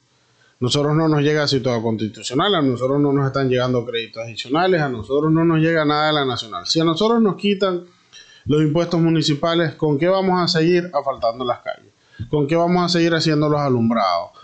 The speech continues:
¿Con qué vamos a seguir, este, re-, eh, donando los transformadores?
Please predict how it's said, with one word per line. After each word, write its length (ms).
¿Con 180
qué 60
vamos 340
a 60
seguir, 480
este, 800
re-, 420
eh, 240
donando 440
los 140
transformadores? 960